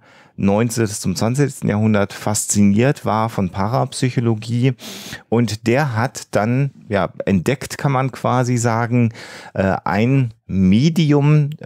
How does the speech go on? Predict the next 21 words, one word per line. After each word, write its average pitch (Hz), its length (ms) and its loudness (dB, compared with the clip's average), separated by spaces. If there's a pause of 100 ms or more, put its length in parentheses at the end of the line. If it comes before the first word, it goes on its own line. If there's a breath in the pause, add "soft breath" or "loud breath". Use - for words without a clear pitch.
nämlich 113 540 2
Shizuku 135 840 0
Mifune. 156 880 4 (200)
Ich - 220 -8 (180)
hoffe, 113 420 -2
ich 92 120 -2
habe 87 100 -2
es - 80 -16
richtig 90 240 -2
ausgesprochen. 107 640 -2 (560 loud breath)
Und 117 460 0
eine 185 480 2
der 135 160 0
Fähigkeiten, 113 1040 0
äh, 82 100 -2
von 101 460 -2
Frau 92 280 -2
Mifune 110 640 0 (280 loud breath)
war 98 180 0
es - 100 -6
tatsächlich, 107 720 -2